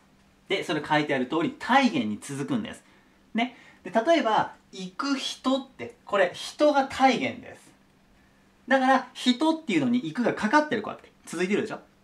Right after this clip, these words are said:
だから、この行くっていうのが連体形になります。これが一番有名です。連体形は。で、他に、ので、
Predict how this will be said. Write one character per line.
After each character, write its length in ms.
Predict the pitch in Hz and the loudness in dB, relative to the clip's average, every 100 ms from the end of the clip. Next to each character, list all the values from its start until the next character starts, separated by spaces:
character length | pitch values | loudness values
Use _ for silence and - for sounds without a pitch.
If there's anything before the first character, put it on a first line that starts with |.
| _ | _
だ 120 | 233 | -2
か 80 | 247 | 4
ら、 120 | 277 | 2
こ 120 | 269 175 | 2 -2
の 160 | 127 - | -4 -6
行 180 | 160 - | -10 -2
く 120 | 247 | -2
っ 20 | |
て 160 | 240 202 | 0 -2
い 80 | 165 | 0
う 40 | |
の 60 | 240 | 2
が 200 | - - | 0 0
連 280 | 127 147 143 | -2 -2 -2
体 260 | 143 131 | -4 -4
形 140 | 175 240 | 0 2
に 60 | |
な 80 | 220 | 2
り 80 | 120 | 0
ま 120 | 98 | -6
す。 120 | - - | -10 -2
こ 140 | 285 | 4
れ 100 | 302 | 4
が 120 | 294 | 2
一 200 | 156 - | -2 0
番 180 | 185 143 | 0 2
有 160 | 131 123 | 2 2
名 100 | 107 | 0
で 120 | 101 | -4
す。 100 | - - | -10 -4
連 240 | 120 120 | -2 -2
体 200 | 127 113 | -2 -4
形 180 | 107 107 | -6 -10
は。 100 | - - _ _ _ _ _ _ - | -10 -16 _ _ _ _ _ _ 0
で、 260 | 202 - - | 0 0 -8
他 520 | - 214 - 254 254 | -2 -2 2 4 6
に、 380 | 240 320 - - _ _ 123 | 6 4 2 -4 _ _ -10
の 480 | 123 135 208 269 147 | -6 0 2 2 2
で、 360 | 165 160 - | 0 -2 -10